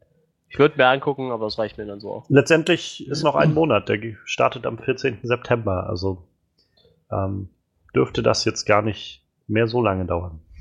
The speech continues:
Speaker 1: Ja, ich bin mal gespannt. Vorher hau ich mir noch, äh, Annabelle um die Ohren. Ich glaub, der startet nächste Woche oder so. Dann
Speaker 2: Ja, der soll ja recht gut geworden sein.
Speaker 1: Ja, hab ich auch gehört.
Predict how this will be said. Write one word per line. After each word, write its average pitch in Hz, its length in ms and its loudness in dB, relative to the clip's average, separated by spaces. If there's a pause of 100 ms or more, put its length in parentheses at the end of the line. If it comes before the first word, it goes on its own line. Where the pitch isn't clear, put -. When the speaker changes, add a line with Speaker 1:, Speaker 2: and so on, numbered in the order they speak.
(280)
Speaker 1:
Ja, 131 260 -4
ich 127 140 -8
bin 139 100 2
mal 131 80 4
gespannt. 117 340 0
Vorher 123 300 4
hau 123 100 4
ich 113 100 -4
mir 120 80 0
noch, 113 180 0
äh, 120 40 2
Annabelle 143 520 2
um 156 80 -2
die 156 120 0
Ohren. 156 320 2
Ich - 80 -18
glaub, - 140 -8
der 117 80 0
startet 113 340 -2
nächste 143 260 -2
Woche 147 180 2
oder 143 240 0
so. 143 200 0 (1600)
Dann 120 440 2 (800)
Speaker 2:
Ja, 113 500 6
der 117 100 0
soll 123 180 0
ja 120 100 4
recht 113 180 -2
gut 101 140 -6
geworden 90 300 -4
sein. 85 300 -8 (320)
Speaker 1:
Ja, 113 200 6
hab 113 100 -2
ich - 100 -6
auch 101 100 -4
gehört. - 400 -6